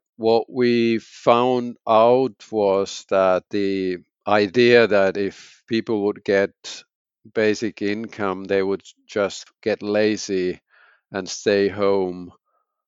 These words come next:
wasn't true. The, the idea that, that it encouraged to also, uh, to strengthen your abilities to get back to working life, for example, and to,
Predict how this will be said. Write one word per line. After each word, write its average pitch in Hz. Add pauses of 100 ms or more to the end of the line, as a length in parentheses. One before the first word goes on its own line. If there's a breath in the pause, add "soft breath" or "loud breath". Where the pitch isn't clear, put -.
(140)
wasn't 95
true. 78 (440)
The, 95
the 92
idea 95
that, 87 (400)
that 92
it 92
encouraged 95 (760 soft breath)
to 92
also, 92 (360)
uh, 90 (140)
to 90 (140)
strengthen 131
your 117
abilities 107
to 107
get 101
back 101
to -
working 101
life, 90
for 92
example, 90
and 85
to, 85